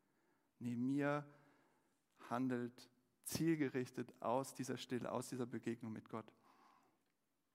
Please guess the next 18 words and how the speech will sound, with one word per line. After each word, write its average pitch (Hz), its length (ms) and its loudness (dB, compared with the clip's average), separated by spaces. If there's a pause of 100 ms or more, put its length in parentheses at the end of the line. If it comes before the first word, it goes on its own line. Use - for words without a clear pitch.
(640)
Und, 139 440 6
ähm, 127 380 6
wir 131 140 6
haben 151 140 2
erstens 170 400 4
gesehen, 151 420 4
er 139 140 0
ist 190 160 2
solidarisch, 151 800 0
Leitung 156 400 4
ist 151 140 -4
solidarisch. 127 680 -2
Zweitens, 135 640 0 (460)
Leitung 143 420 4
ist 139 100 -4
vertraut 131 460 -2
mit 127 200 -4
Gott, 120 400 -2